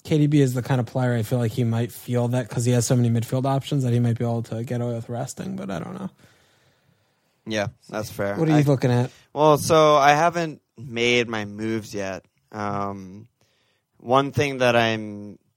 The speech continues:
Speaker 2: that I kinda made the decision of is I'm just gonna fuck price rises and just wait until Friday to make all my moves. Since I'm gonna be taking so many hits, I just don't want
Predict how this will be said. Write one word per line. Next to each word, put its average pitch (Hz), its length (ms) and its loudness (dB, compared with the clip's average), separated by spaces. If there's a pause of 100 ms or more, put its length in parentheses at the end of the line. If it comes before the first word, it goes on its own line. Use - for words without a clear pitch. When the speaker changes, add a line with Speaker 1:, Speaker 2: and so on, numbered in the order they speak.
(260)
Speaker 2:
that 113 220 0
I 101 100 0
kinda 107 300 -6
made 104 260 -6
the 101 60 -12
decision 104 500 -10
of 104 160 -6
is - 460 -10 (260)
I'm 110 160 -6
just 113 180 -8
gonna 120 320 -4
fuck - 480 0
price 104 340 -2
rises 101 380 -8
and 104 160 -12
just 101 180 -16
wait 104 140 -8
until 95 260 -14
Friday 104 440 -6
to 117 100 -16
make - 240 -18
all 107 140 -8
my 110 120 -12
moves. 120 460 -12 (260)
Since 127 240 -6
I'm 120 120 -2
gonna 113 160 -4
be 110 100 -4
taking 107 400 -6
so 104 160 -10
many 101 160 -10
hits, 104 460 -6
I 104 80 -6
just 98 300 -12
don't 101 220 -6
want 101 360 -6